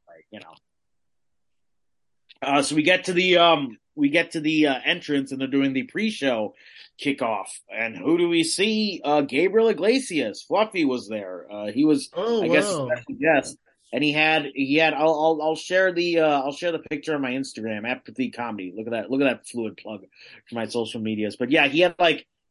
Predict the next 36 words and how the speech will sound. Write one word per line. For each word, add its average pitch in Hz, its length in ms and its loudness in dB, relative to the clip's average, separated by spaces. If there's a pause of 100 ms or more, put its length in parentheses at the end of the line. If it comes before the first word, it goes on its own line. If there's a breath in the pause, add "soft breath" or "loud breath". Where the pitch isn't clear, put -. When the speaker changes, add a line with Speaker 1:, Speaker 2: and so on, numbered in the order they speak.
Speaker 1:
he 165 80 2
had, 170 100 4
like, 151 320 2
I 135 100 -4
guess 147 220 -2
a 139 60 -2
cholo 151 420 4
belt 151 340 2
or 156 80 2
something 151 600 -6
<laughs> - 40 -6
that 139 200 2
he, 151 180 4
they 147 200 2
made 143 320 0
for 151 160 -2
him 156 100 -4
or 156 80 -2
something. 151 560 -4
So 127 480 -6 (460 loud breath)
it 143 100 4
was 139 180 6
wild. 120 360 0
The, 123 120 -2
the, 131 140 -2
the 139 120 -2
crowd 147 340 2
was 117 160 -4
into 110 260 -8
it. 95 140 -14 (100)
Uh, 110 240 -6
Booker 143 300 0
T 165 240 -2
got 165 160 4
a 156 40 0
ni-, 156 300 -2